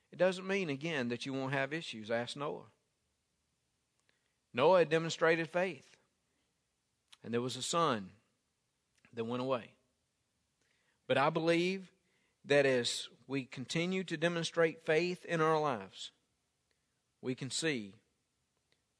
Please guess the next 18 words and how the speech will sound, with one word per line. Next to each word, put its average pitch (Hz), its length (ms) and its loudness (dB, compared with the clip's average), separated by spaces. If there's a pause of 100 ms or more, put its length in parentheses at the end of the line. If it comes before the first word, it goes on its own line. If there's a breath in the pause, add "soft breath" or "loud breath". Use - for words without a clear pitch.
(200)
the 107 80 -14
faith, 147 520 -2
the 123 240 0
salvation 143 800 -2 (100)
even 135 420 -6
of 127 140 -10
our 123 100 0
families. 107 500 -8
It 123 100 -8
says 139 500 2 (920)
that 127 180 2
even 170 320 -2
Noah 165 260 4
became 135 380 -6
an 113 180 -4
heir 139 320 2
of 120 260 -8
righteousness. 113 800 -10